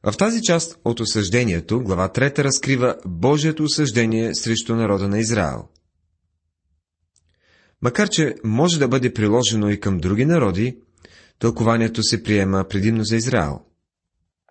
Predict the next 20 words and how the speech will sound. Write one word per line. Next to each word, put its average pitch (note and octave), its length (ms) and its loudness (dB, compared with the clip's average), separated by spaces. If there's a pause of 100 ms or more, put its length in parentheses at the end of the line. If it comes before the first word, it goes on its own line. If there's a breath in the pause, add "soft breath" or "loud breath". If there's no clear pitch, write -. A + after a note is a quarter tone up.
(500)
По-нататък B2 680 0 (400 loud breath)
в A#2+ 180 0
тази A2+ 240 2
част B2+ 280 0
ще B2 100 0
открием B2 400 0
Божието D3 400 2
осъждение C3+ 680 0
на C3 280 0
заобикалящите C3+ 920 0
народи, F2+ 500 0 (560 loud breath)
които F3 260 2
са D3+ 160 2
едни C3+ 360 2 (580)
от A2 220 -4
най-забележителните B2 1200 0
пророчества G2+ 580 -2
в A2+ 60 -2
Божието F2+ 440 -2
Слово A#2+ 440 0